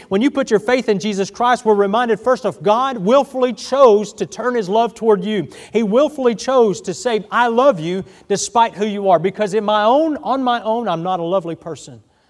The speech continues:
But because of Jesus Christ, while we were yet sinners, Christ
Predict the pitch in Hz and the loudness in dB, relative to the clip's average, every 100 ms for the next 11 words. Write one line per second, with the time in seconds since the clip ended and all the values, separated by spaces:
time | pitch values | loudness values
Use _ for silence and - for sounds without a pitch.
0 | _ _ _ _ _ - 196 190 - 254 | _ _ _ _ _ -4 -2 -2 0 0
1 | 240 208 175 220 214 - - 226 190 135 | 2 0 0 0 -2 -4 -2 0 0 -4
2 | - - 190 202 254 254 220 240 233 - | -16 -2 6 6 6 4 2 2 0 -2
3 | 233 190 156 - - - 233 247 240 - | -2 -2 -4 -10 -10 0 0 0 -4 -12
4 | - | -20